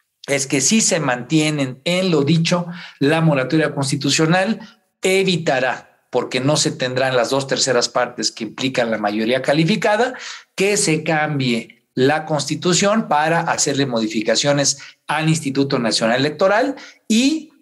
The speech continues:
tampoco para que la Guardia Nacional pase a formar parte de la Secretaría de la Defensa Nacional.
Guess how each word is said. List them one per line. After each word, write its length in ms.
tampoco 920
para 380
que 260
la 180
Guardia 380
Nacional 560
pase 420
a 60
formar 500
parte 520
de 140
la 120
Secretaría 800
de 180
la 140
Defensa 440
Nacional. 460